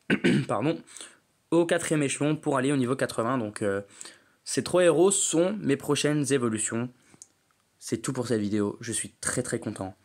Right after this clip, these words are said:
Et moi je vous dis à très vite pour l'évolution de ces chats, sûrement dans, sûrement ce week-end on va dire, puisqu'on est mercredi, donc sûrement ce week-end.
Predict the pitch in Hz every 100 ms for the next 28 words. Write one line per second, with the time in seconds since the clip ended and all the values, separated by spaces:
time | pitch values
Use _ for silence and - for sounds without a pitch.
0 | _ _ - 117 113 101 107 107 107 -
1 | - - - 123 101 107 - - 123 107
2 | 113 107 - 117 110 107 113 - 123 -
3 | - _ - - 127 135 139 131 123 120
4 | 123 156 160 156 127 120 95 92 92 92
5 | - 110 - 110 123 - 120 131 101 -
6 | 117 131 131 110 104 110